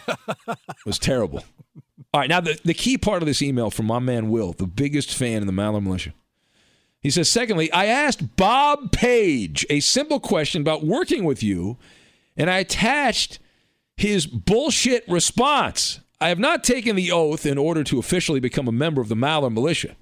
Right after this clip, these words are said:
Speaker 2: but I still want to defend your honor," Will says. "I am asking you, our fearless leader, whether I should let his response die on the vine or should I unload with both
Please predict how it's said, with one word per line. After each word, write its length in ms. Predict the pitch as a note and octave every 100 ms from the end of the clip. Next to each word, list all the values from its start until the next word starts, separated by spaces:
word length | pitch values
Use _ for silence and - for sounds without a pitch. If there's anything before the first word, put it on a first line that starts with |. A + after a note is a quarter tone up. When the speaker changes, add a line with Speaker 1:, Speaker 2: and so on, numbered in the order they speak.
| _ _ _ _ _ _ -
Speaker 2:
but 140 | F3
I 140 | A3
still 380 | G3+ - D4+ E4
want 220 | B3+ A#3+ A#3
to 60 |
defend 400 | F3+ - A3 B3
your 160 | A#3 A3+
honor," 400 | B3 D#4 A3 - _ _ _ _ _ _
Will 220 | C3+ C#3+
says. 380 | A#2 G#2 B2 F3
"I 180 | F3 A3
am 100 | G3+
asking 560 | G3 D4+ C4 - A3+
you, 240 | A3 G#3+ F3
our 340 | G#3 C4 C#4+
fearless 680 | A#3 - D4 D4+ C#4+ C#4 -
leader, 360 | A#3 D#3 D2 - _ _ _ _ -
whether 460 | B2+ B3 D4 C4+
I 260 | F#3 A3 A#3
should 240 | - F#3+
let 360 | C#3 G3+ B3 A#3+
his 420 | - - B3 G#3
response 640 | A#3 G3+ - F#3 F#3 F#3+ -
die 560 | B2 E3 F#3 A#3+ C4 C#4
on 280 | G#3 G3+ F#3+
the 80 |
vine 760 | C#3+ A#2 F#3 A3 A3 A3 G#3+ F#3 - - - - -
or 160 | C#3
should 400 | B2+ - B3 C#4
I 380 | C4+ G#3+ A3+ A3+ -
unload 1040 | G3 B3 C#4 B3+ A#3+ A3 F3+ E3 D#3+ D3 - - -
with 400 | C3 D#3+ B2 G2
both 480 | F#3 G#3+ A#3+ A#3